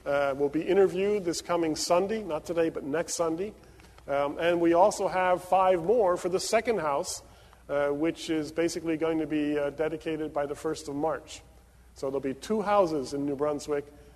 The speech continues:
uh, that'll be communities of folks who used to live on the street and now have a home. And, uh, we're gonna be part of that. It's exciting. The last week of January and the first week of February,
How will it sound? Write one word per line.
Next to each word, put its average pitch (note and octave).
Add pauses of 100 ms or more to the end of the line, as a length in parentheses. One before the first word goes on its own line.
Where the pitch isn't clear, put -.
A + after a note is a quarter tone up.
uh, C#3
that'll C3+
be D3
communities D#3+
of C#3
folks E3
who C#3+
used G#3
to G3
live F3
on D3+
the C#3+
street G3 (680)
and B2
now E3+
have D#3+
a C#3
home. C3 (1200)
And, C3+
uh, B2+ (220)
we're D3
gonna D#3
be D3+
part D#3
of A#2
that. A2 (520)
It's -
exciting. C3+ (2000)
The D3+
last F#3
week G#3+
of E3
January G#3
and D#3+
the D3+
first G3+
week G3
of D#3+
February, G#3